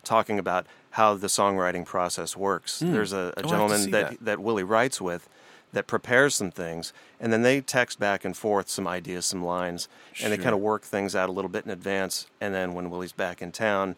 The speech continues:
Speaker 1: they've already got some music laid down, and Willie will just put his parts on, and they'll knock it all out there. But he's kind of writing from afar while he's on the road
Speaker 2: Sure.
Speaker 1: with this guy.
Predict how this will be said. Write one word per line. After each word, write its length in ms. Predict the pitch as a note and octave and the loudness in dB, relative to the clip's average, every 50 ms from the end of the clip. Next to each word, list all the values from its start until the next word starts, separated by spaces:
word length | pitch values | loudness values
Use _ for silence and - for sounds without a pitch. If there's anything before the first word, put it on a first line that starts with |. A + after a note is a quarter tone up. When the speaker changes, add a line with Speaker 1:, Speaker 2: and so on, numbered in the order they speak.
| _ - - - _ _ _ | _ -18 -20 -20 _ _ _
Speaker 1:
they've 160 | - G2 F#2+ G2+ | -10 -8 -4 -4
already 180 | F#2+ F#2 F#2 | -4 -4 -4
got 160 | F2+ F#2+ F#2 - | -4 -4 -4 -4
some 180 | - G2 F#2+ | -4 -4 -4
music 400 | F#2 F#2 F#2 F2+ F#2+ F#2+ - - | -4 -6 -6 -6 -8 -10 -10 -6
laid 240 | G2 F#2+ F#2+ F#2 F2+ | -4 -4 -4 -4 -4
down, 320 | F2+ F#2 F2+ F#2 F#2 F#2 F#2+ | -4 -4 -2 -2 -2 -2 -4
and 260 | D#2+ F2 F2+ E2+ E2+ | -6 -6 -8 -10 -8
Willie 220 | F#2+ F#2+ F#2 F#2 | -6 -6 -6 -6
will 100 | F2 F2+ | -6 -8
just 180 | F2+ F#2 - - | -8 -10 -12 -10
put 200 | - G#2 E2+ - | -10 -10 -8 -8
his 180 | G2+ F#2 E2+ | -8 -10 -10
parts 360 | - - G#2 F#2+ F#2 F2 - G2 | -8 -6 -4 -4 -4 -4 -4 -2
on, 180 | F#2 F#2 F#2 F#2+ | -2 -2 0 -2
and 240 | F#2 F2+ F2 F2+ | -4 -4 -6 -8
they'll 180 | F2 F#2 F#2 F2+ | -6 -6 -6 -4
knock 300 | F2+ F#2+ F#2+ F#2 F2 - | -2 -2 -2 -2 -2 -4
it 60 | F#2+ | -4
all 160 | F2+ F2 F2 | -4 -2 -4
out 160 | F2 E2+ F2 - | -4 -6 -4 -2
there. 160 | G2+ G2+ F#2 | -2 -2 0
But 160 | F#2+ F#2+ - - - - - - _ _ | -2 -4 -4 -6 -14 -20 -20 -20 _ _
he's 160 | - E3 - | -2 -2 0
kind 180 | - - G#3 F3 | 4 4 6 6
of 100 | A#2+ G#2 | 6 6
writing 360 | G2 A2+ B2+ C#3 C3+ G#2+ F#2+ | 6 6 8 6 6 2 0
from 160 | - A2 F#2+ | 0 0 0
afar 560 | F2+ E2+ - - F3+ E3 A2 F#2 F#2 F2+ F#2 - | 0 0 2 4 6 6 6 6 4 2 0 0
while 160 | - A2+ A2+ A#2+ | 2 4 4 6
he's 120 | A2+ G#2 | 6 4
on 120 | A2+ G#2+ | 4 2
the 80 | G2 F#2 | 2 2
road 320 | F#2 A#2+ B2+ A2 F#2+ F2+ | 4 4 4 6 4 2
Speaker 2:
Sure. 280 | F2+ G2 - - G3 C3 | 0 -2 -2 -2 0 0
Speaker 1:
with 100 | G2+ - | -2 -4
this 120 | - F2 - | -6 -8 -8
guy. 280 | - F2+ F2 E2+ E2+ | -8 -8 -8 -8 -10